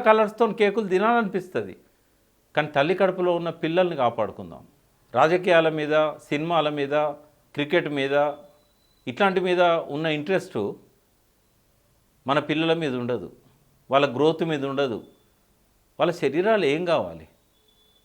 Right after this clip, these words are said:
నూరేళ్ళు ఆరోగ్యంగా ఉండమని దీవించడం కాదు కదా.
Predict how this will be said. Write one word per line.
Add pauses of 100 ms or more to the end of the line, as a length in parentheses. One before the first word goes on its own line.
(440)
నూరేళ్ళు (480)
ఆరోగ్యంగా
ఉండమని
దీవించడం (120)
కాదు
కదా.